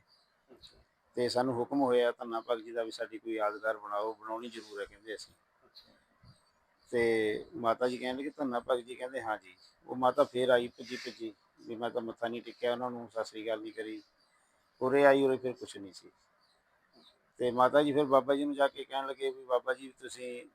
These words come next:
Speaker 2: ਜਿੱਥੇ ਮੈਨੂੰ ਦਰਸ਼ਨ ਹੋਏ ਨੇ, ਵੀ ਉੱਥੇ ਯਾਦਗਾਰ ਬਣਾ ਦਿਓ ਉਹਨਾਂ ਦੀ, ਜੇ ਇੰਨੀ ਜ਼ਮੀਨ ਦੀ ਲੋੜ ਹੈ, ਮੈਂ ਛੱਡ ਦੇਣੀ ਹੈ।" ਬਾਬਾ ਜੀ ਕਹਿਣ ਲੱਗੇ ਵੀ,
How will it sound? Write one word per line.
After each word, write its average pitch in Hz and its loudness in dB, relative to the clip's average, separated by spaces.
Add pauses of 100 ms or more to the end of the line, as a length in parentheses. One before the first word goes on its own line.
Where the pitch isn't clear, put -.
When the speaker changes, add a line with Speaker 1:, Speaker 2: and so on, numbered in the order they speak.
Speaker 2:
ਜਿੱਥੇ 123 -4
ਮੈਨੂੰ 123 -4 (200)
ਦਰਸ਼ਨ 113 -2
ਹੋਏ 120 0
ਨੇ, 120 -8
ਵੀ 117 -8
ਉੱਥੇ 127 -6
ਯਾਦਗਾਰ 120 2
ਬਣਾ 117 -8
ਦਿਓ 120 -16
ਉਹਨਾਂ 123 -20
ਦੀ, 117 -20 (680)
ਜੇ 120 -2
ਇੰਨੀ 120 -2
ਜ਼ਮੀਨ 117 -6
ਦੀ 120 -4
ਲੋੜ 113 -2
ਹੈ, 117 -2
ਮੈਂ 113 -12
ਛੱਡ 107 -6
ਦੇਣੀ 113 -20
ਹੈ।" 110 -20 (1160)
ਬਾਬਾ 120 6
ਜੀ 135 2
ਕਹਿਣ 139 2
ਲੱਗੇ 135 0
ਵੀ, 131 -8